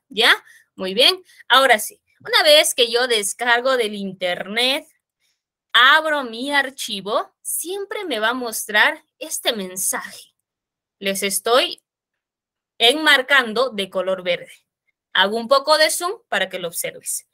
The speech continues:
Vista protegida. Este archivo, cuando tú lo descargas recientemente del internet, generalmente aparece con esta vista protegida. ¿Qué quiere decir? No puedes editar este documento,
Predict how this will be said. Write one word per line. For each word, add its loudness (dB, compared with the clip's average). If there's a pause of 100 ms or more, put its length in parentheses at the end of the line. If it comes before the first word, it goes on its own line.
(280)
Vista 0
protegida. -6 (460)
Este 2
archivo, -2
cuando -8
tú -2
lo 4
descargas 2 (100)
recientemente -2
del 2
internet, -2 (420)
generalmente 0
aparece -8
con -6
esta -6
vista -6
protegida. -6 (480)
¿Qué 0
quiere 4
decir? 2 (120)
No -4
puedes 0
editar 2
este -2
documento, -8